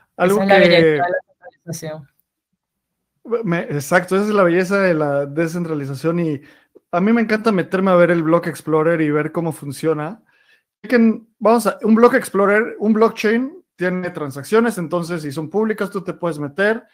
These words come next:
Speaker 1: lo ves y ves exactamente todas las transacciones. Entonces vamos a ver el bloque, eh,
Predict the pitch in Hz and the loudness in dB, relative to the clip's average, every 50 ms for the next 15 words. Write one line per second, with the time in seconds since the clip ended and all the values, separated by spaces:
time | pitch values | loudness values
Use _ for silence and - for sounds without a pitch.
0 | _ _ _ _ - 143 151 151 160 180 196 214 220 220 - 196 175 160 180 175 | _ _ _ _ -8 -4 -2 0 2 2 2 2 2 -2 -4 -4 -4 -2 -2 -4
1 | 175 170 - - 196 190 - 196 180 190 185 175 180 180 170 175 170 - 143 147 | -6 -6 -4 -4 -4 -4 -4 -6 -4 -4 -6 -4 -4 -4 -2 -2 -4 -6 -8 -12
2 | 131 139 135 - 160 151 143 - 151 139 139 185 190 208 202 208 226 269 233 226 | -12 -12 -12 -8 -8 -8 -8 -8 -10 -8 -6 -6 -4 -2 0 2 2 2 2 2
3 | 208 202 208 202 202 175 175 185 185 180 - 175 175 185 269 - _ _ _ _ | 0 0 0 -2 -2 0 0 2 0 0 0 -2 -4 -4 -4 -8 _ _ _ _
4 | _ _ _ _ _ _ _ - 147 151 151 151 147 135 - | _ _ _ _ _ _ _ -6 -2 0 0 0 0 -2 -6